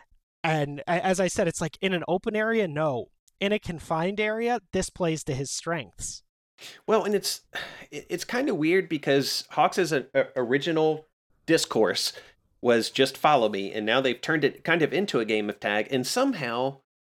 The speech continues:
Speaker 2: his wings don't count. Um, or his fe-, yeah, he s-, specifically says, "My wings don't count," which would be like Sero's tape not counting in the dodgeball thing.
Speaker 1: Question for you.
Speaker 2: Yeah.
Speaker 1: Does this, does this mean that Mineta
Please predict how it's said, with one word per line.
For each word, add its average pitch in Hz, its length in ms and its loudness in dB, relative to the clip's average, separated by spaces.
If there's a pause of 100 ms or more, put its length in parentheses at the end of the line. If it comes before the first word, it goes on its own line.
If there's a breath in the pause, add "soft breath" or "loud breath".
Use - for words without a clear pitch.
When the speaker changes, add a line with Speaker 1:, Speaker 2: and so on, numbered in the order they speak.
(100)
Speaker 2:
his 143 180 -2
wings 165 320 0
don't 151 280 0 (120)
count. - 480 -6 (260)
Um, 107 480 -2 (100)
or 113 100 -8
his 110 160 -2
fe-, - 280 -2
yeah, 123 180 2
he 143 160 -4
s-, - 200 -8 (120)
specifically - 600 -4
says, 110 300 2
"My 107 160 -2
wings 110 460 0
don't - 260 -10
count," - 400 -12 (100)
which - 160 -6
would 123 120 -6
be 143 120 -2
like 123 300 0
Sero's 131 400 0
tape - 380 -4
not 92 180 -8
counting 92 300 -4
in 87 100 -6
the 87 80 -10
dodgeball 90 520 -2
thing. - 300 -14 (500 loud breath)
Speaker 1:
Question 208 640 -4
for 113 240 -8
you. 95 160 -10 (180)
Speaker 2:
Yeah. - 200 -2 (200)
Speaker 1:
Does 170 220 -2
this, 240 400 0
does 180 220 -2
this 202 260 -2
mean 180 300 -4
that 170 180 -4
Mineta 147 460 -4